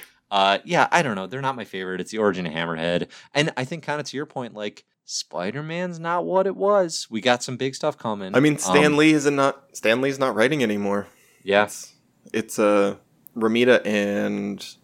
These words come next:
Speaker 2: Thomas, right?
Speaker 1: Uh, isn't this one Jerry Conway?
Speaker 2: Conway, yeah. No, you're right. It's Conway and
Speaker 1: Yeah.
Speaker 2: John Romita.
Speaker 1: Yeah. Also, is
Speaker 2: Yeah.
Speaker 1: Gangwar Schmangwar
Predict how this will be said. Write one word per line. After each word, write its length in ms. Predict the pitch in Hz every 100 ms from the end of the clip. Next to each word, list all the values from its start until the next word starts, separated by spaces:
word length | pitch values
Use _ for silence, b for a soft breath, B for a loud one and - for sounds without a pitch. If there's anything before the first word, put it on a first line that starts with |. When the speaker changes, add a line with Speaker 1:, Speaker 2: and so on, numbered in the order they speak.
| _ _
Speaker 2:
Thomas, 460 | - 151 120 - -
right? 200 | 117 - _ _ 92
Speaker 1:
Uh, 200 | 95 98
isn't 140 | 98
this 140 | 120 -
one 100 | 104
Jerry 200 | 101 95
Conway? 400 | 98 101 117 104 _ _
Speaker 2:
Conway, 360 | 123 113 107 104
yeah. 160 | 104 -
No, 60 | 104
you're 140 | 95
right. 120 | 92 -
It's 100 | -
Conway 420 | 107 98 101 98
and 180 | 101 - _
Speaker 1:
Yeah. 220 | 82 62 - -
Speaker 2:
John 180 | - 98
Romita. 360 | 98 92 101 - B B
Speaker 1:
Yeah. 220 | 92 90 -
Also, 420 | 151 202 156 -
is 160 | 143 120
Speaker 2:
Yeah. 60 | 95
Speaker 1:
Gangwar 460 | 135 185 240 302
Schmangwar 1000 | 262 - - 104 95 113 120 123 135 135